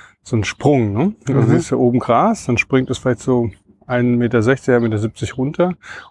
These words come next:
Speaker 1: Und das war <laughs> quasi der Ort, wo die Schiffe angebunden waren. Und jetzt liegen die Schiffe zehn Meter weiter unten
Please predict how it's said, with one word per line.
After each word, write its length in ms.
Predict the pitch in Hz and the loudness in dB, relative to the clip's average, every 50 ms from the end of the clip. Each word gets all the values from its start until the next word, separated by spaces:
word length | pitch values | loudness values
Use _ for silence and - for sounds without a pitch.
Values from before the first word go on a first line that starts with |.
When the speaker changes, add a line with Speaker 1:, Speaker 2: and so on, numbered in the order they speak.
| _ | _
Speaker 1:
Und 240 | - 131 120 117 - | -2 0 0 2 2
das 280 | 139 160 160 - - - | 0 0 0 -2 -2 -2
war 100 | - 107 | -2 -2
<laughs> 80 | 98 | -2
quasi 360 | - - - 156 156 120 120 120 | -4 -2 0 0 2 2 2 2
der 120 | 123 120 | 2 2
Ort, 140 | 120 120 - - | 0 0 -2 -2
wo 60 | 120 | -2
die 120 | 117 113 | 0 0
Schiffe 260 | - - 185 185 - | 0 -2 -2 0 0
angebunden 540 | 143 113 107 107 98 107 107 110 104 104 104 | 0 0 -2 -2 -2 -2 -2 -2 -2 -2 -4
waren. 240 | 104 107 113 123 123 | -2 -2 -2 -2 -2
Und 120 | 123 110 | 0 2
jetzt 200 | 123 151 160 - - | 2 2 2 2 0
liegen 200 | 151 156 143 147 | 0 2 2 2
die 80 | 139 | 0
Schiffe 240 | 123 - 147 120 113 | 2 0 -2 -2 -2
zehn 300 | - - - 143 135 135 | -6 -4 -2 0 2 4
Meter 320 | 135 135 135 - 135 127 117 | 2 2 2 2 2 2 2
weiter 260 | 117 113 - 123 - | 2 2 0 -2 0
unten 480 | - 151 175 208 - - - 123 156 | 2 2 2 2 0 0 -2 -2 -2